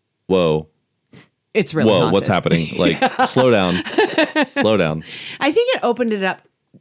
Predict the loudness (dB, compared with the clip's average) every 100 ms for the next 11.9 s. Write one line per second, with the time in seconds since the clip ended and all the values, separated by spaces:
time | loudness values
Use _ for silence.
0 | _ _ -20 -18 -18 -12 -8 -6 -6 -4
1 | -4 -6 -10 -8 -6 -6 -6 -8 -10 -12
2 | -12 -12 -12 -8 -8 -8 -8 -10 -10 -10
3 | -12 -14 -14 -18 -20 -18 -14 -10 -10 -10
4 | _ _ _ _ -12 -10 -10 -10 -12 -10
5 | -10 -12 -14 -16 -18 -18 -18 -18 -18 -20
6 | _ _ _ _ _ _ -8 -6 -10 -10
7 | _ -16 -16 _ -2 0 0 -2 -6 -12
8 | _ _ _ _ _ -8 -6 -6 -10 _
9 | _ _ _ _ -8 -6 -6 -10 -12 -10
10 | -8 -10 -12 -16 -8 -6 -4 -6 -12 -14
11 | -14 -16 -16 -20 -20 -20 -18 -18